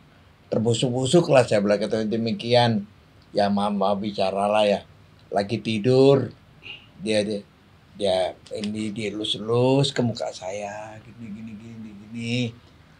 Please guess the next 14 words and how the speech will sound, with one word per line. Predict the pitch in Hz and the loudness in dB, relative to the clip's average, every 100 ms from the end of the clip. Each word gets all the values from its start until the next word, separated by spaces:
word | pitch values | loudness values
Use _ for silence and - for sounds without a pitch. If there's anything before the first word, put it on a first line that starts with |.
| - | -8
Itu | 135 185 - | 0 2 4
iseng | 208 202 - 165 139 | 6 6 6 6 8
dia | 117 117 | 8 8
orangnya. | 113 113 117 117 110 101 - - - - _ _ _ | 10 8 8 6 6 4 -2 -14 -20 -20 _ _ _
Jadi | 117 123 | 0 4
artinya, | - 117 156 151 147 143 - - - - - | 4 4 4 6 6 4 -2 -12 -20 -20 -12
artinya, | - - - 120 156 151 147 - - - - _ - - _ - _ - - | -12 -6 -4 -2 2 4 4 0 -6 -20 -20 _ -20 -20 _ -20 _ -20 -8
eh, | 135 135 | -4 0
semaunya | 156 147 156 160 151 | 4 6 6 6 4
aja | 156 156 | 2 2
iseng | 151 - 135 151 143 - | -2 -2 -4 -2 -4 -4
karena | - 135 147 | -6 -2 -2
humornya | 147 151 151 160 156 | 0 0 0 0 -2
begitulah. | 156 160 160 160 151 | -4 -6 -6 -6 -6